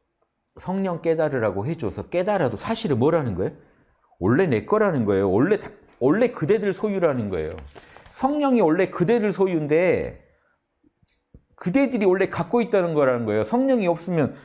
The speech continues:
성령이 없으면 어떻게 생각하고 말하고 몸뚱이가 굴러가요? 어떻게 더우면 땅구멍 열고 추우면 닫고 이, 이 짓을 어떻게 해요? 그러니까 원래 그대들의 것인데 모르고 있어요. 그러니까 혈육의 자녀죠.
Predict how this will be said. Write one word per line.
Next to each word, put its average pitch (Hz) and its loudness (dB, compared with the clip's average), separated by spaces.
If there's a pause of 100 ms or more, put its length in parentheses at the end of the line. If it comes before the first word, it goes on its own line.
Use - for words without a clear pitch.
(340)
성령이 285 2
없으면 175 0
어떻게 220 0
생각하고 220 -2
말하고 160 0
몸뚱이가 156 0
굴러가요? 147 0 (360)
어떻게 190 0
더우면 170 0
땅구멍 175 -2
열고 139 -2 (240)
추우면 180 -8
닫고 131 -6
이, 120 -2 (240)
이 123 -10
짓을 - -10
어떻게 165 -6
해요? 110 -6
그러니까 156 -4 (500)
원래 240 4
그대들의 190 0
것인데 175 0
모르고 165 2
있어요. 87 -6
그러니까 139 0
혈육의 139 -2
자녀죠. 73 -10